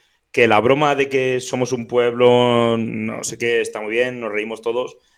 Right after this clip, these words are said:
pero que la Renfe llega, ¿eh? Te quiero decir, te ponen entradas a doce pavos y la Renfe llega. Tú te pillas la Renfe en Méndez Álvaro, pasas ahí un poco de niebla oscura, de tinieblas,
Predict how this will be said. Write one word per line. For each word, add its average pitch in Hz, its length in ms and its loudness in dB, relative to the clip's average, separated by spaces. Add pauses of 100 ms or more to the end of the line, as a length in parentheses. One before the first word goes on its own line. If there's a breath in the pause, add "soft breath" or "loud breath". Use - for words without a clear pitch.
pero 117 180 6
que - 60 2
la 107 100 2
Renfe 120 320 2
llega, 113 320 0
¿eh? 143 280 -4
Te 107 80 -6
quiero 104 160 -4
decir, 131 160 -4
te - 80 -12
ponen 107 220 -10
entradas 107 440 -2
a 107 40 0
doce 110 240 2
pavos 131 280 4
y 131 40 0
la 104 100 2
Renfe 107 260 -2
llega. 113 240 -2
Tú 95 140 -20 (100)
te 101 100 -4
pillas 104 220 -4
la 107 60 -2
Renfe 110 400 0 (280 loud breath)
en 113 120 -4
Méndez 113 320 -2
Álvaro, 151 500 2 (200)
pasas 120 280 2
ahí 120 420 0
un 117 360 -8
poco 123 200 0
de 113 120 0
niebla 127 380 0
oscura, 131 320 0
de 123 80 2
tinieblas, 127 600 -6